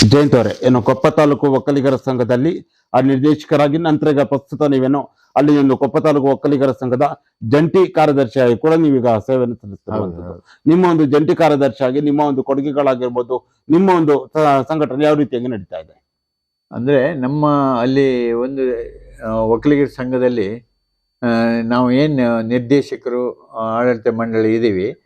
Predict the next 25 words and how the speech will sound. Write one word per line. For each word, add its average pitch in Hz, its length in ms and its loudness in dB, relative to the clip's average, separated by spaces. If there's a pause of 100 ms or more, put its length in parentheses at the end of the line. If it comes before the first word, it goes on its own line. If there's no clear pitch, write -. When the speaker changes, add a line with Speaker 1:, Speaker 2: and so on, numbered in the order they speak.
(360)
Speaker 2:
ಅವರು 160 200 4
ಅಂದ್ರೆ 165 280 2
ಹೆಚ್ಚಾಗಿ 175 560 0
ನಮ್ಮ 156 240 -4
ಒಕ್ಕಲಿಗ 147 520 0 (540)
ಮೆಂ-, 151 240 -2
ಆ, 123 220 -4 (120)
ಸದಸ್ಯರನ್ನ 151 560 0
ಮಾ-, 120 560 -6
ಆಗಿ 127 220 -6
ಮಾಡ್ಬೇಕು 117 520 -2
ಅಂತ 110 200 -10 (400)
ಒಂದು 107 420 0
ಇದೆ. 107 540 -4 (260)
ನಂತರ, 180 320 2 (880)
ಆ, 139 60 0 (720)
ಅಲ್ಲಿ 135 600 2 (100)
ಬರುವ 151 360 2 (180)
ನಮಗೆ 135 300 -8
ರೆಂಟ್, 147 680 0
ಸಾಕಷ್ಟು 175 460 -2
ರೆಂಟ್ 147 280 -4
ಬರ್ತಾ 123 340 -2
ಇದೆ. 107 220 -6 (760)
ಆ, 120 40 -4